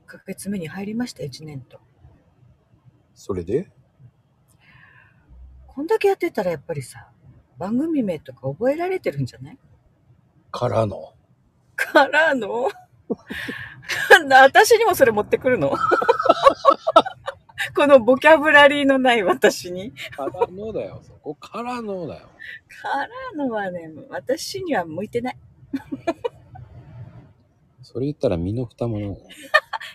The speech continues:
Speaker 1: や、広げられる人とさ、広げられない人っているじゃない？
Speaker 2: まあ、でもそこから、
Speaker 1: うん。
Speaker 2: ね、得るものは得ないんだ。
Speaker 1: 得るもの？いや、こっから広げていっ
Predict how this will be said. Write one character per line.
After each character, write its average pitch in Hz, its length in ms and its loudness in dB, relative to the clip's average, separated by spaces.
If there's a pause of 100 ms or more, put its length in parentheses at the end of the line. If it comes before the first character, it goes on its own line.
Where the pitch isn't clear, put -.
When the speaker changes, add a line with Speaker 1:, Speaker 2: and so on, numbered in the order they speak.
Speaker 1:
や、 156 80 -10
広 269 460 -6
げ 359 80 -6
ら 349 160 -6
れ 349 160 -8
る 330 220 -10
人 - 200 -14
と - 140 -14
さ、 - 180 -18
広 226 300 -10
げ 226 100 -6
ら 214 140 -6
れ 226 120 -4
な 277 140 0
い 285 80 -6
人 262 180 -12
っ - 20 -10
て - 260 -18 (200)
い 175 100 -16
る 170 80 -16
じ - 120 -18
ゃ 127 40 -10
な 170 160 -14
い？ 466 40 -18 (420)
Speaker 2:
ま 208 100 -6
あ、 196 40 -2
で 190 100 -4
も 180 100 -2
そ 175 180 -12
こ 190 140 -4
か - 220 -6
ら、 175 80 0
Speaker 1:
う 165 260 -4 (480)
ん。 226 100 -8
Speaker 2:
ね、 143 300 -8 (260)
得 180 140 2
る 165 80 0
も 143 140 0
の 139 120 0
は 113 140 0
得 120 160 0
な 135 160 0
い 85 80 -4
ん 73 80 -12
だ。 - 180 -18 (1400)
Speaker 1:
得 240 120 0
る 180 100 -6
も 135 140 -10
の？ 147 260 -10 (1400)
い - 20 -18
や、 139 60 -14 (600)
こ - 100 -20
っ - 40 -20 (160)
か 151 140 -14
ら 180 280 -8
広 196 280 -10
げ 214 100 -4
て - 180 -10
い 220 40 -8
っ 208 40 -12